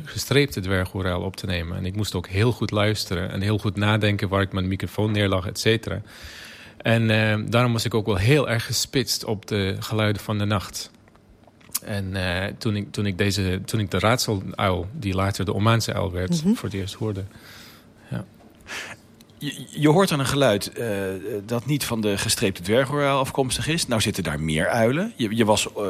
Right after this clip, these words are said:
Speaker 3: onderweg om een, eh, v-, voor een project o-,
Speaker 1: Mhm.
Speaker 3: over uilen daar in dat gebied. Ehm, weet je dan direct dat je iets hoort wat je nog niet kent?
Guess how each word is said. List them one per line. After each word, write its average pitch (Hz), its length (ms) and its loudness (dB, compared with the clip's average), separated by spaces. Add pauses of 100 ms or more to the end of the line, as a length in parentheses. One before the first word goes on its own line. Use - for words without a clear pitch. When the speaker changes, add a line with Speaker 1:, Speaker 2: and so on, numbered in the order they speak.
Speaker 3:
onderweg 113 480 4
om 104 160 0
een, 92 180 -4
eh, 104 320 -4
v-, - 140 -10
voor - 200 -10
een 101 60 -10
project 113 600 2
o-, 123 80 0
Speaker 1:
Mhm. 104 80 6
Speaker 3:
over 107 240 4
uilen 135 300 2
daar 127 180 0
in 123 60 -4
dat 127 160 -4
gebied. 156 420 -6 (680)
Ehm, 127 460 0 (480)
weet 202 280 6
je 190 80 -2
dan 175 180 0
direct 156 420 0
dat 160 220 -2
je - 60 -6
iets 151 160 -4
hoort 180 300 -2 (260)
wat 151 200 -2
je 165 60 -2
nog 165 140 -2
niet 165 140 -2
kent? 160 400 -4